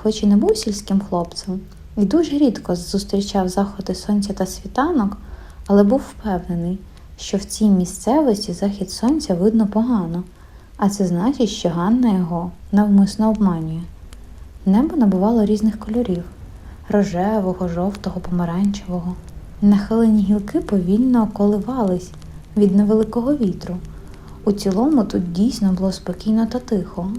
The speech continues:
але хлопець усе одно хотів звідси втекти і більше ніколи не повертатись.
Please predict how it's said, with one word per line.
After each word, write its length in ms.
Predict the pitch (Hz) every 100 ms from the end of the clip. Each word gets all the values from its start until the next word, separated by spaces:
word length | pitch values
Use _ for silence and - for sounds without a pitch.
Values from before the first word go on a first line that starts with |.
| - -
але 260 | 196 196
хлопець 580 | 190 - 190 247 - 202
усе 220 | 196 -
одно 320 | 208 233 214 190
хотів 280 | - - 226
звідси 420 | 202 185 202 - -
втекти 540 | - 226 - 208 190 - - - - - -
і 140 | 202 190
більше 420 | 196 208 202 214
ніколи 460 | 202 202 202 196
не 100 | 196
повертатись. 840 | 202 196 214 233 180 175 190 180